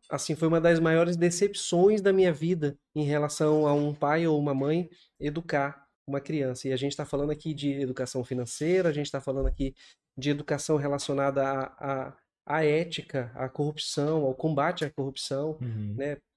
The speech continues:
Speaker 1: Começando pela criança. Essa minha colega, essa minha colega de trabalho chegou um dia toda feliz.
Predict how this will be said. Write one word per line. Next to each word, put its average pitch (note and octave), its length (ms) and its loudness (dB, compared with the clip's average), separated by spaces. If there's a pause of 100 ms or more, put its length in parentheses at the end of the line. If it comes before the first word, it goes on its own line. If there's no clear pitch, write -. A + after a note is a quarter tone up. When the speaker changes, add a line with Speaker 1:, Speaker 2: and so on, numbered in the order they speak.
Speaker 1:
Começando C#3 520 -4 (260)
pela D3 160 0
criança. D3 720 -2 (840)
Essa C#3+ 220 -2
minha D#3 140 2
colega, D3+ 360 0
essa C#3 160 -4
minha D#3 140 0
colega D3 320 -2
de C#3+ 80 -8
trabalho D3 380 -4
chegou D3 400 -2
um C#3+ 80 -2
dia D3 340 0 (920)
toda E3+ 200 2
feliz. C#3 720 -4